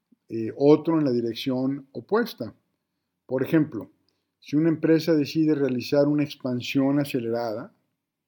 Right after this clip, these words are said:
se va sobre el vector de expansión, eventualmente esto acabará por desequilibrarla y demandará un esfuerzo de consolidación. Es decir,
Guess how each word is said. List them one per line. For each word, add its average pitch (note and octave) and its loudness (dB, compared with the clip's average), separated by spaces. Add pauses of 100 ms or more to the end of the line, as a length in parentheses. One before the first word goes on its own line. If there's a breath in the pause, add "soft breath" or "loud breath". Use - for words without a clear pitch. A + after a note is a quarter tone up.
(140)
se - -12
va A2 -6
sobre C3+ -4
el A2+ -6
vector A#2 -4
de B2+ -6
expansión, A#2+ -6 (1200)
eventualmente C#3+ 4 (560)
esto C3 -2
acabará B2 -2
por C3 -4
desequilibrarla A2+ -4 (880)
y B2 -4
demandará A#2+ -2
un C3+ -4
esfuerzo C3+ -4
de A#2+ -4
consolidación. A2 -10 (800)
Es C3 -4
decir, B2 -2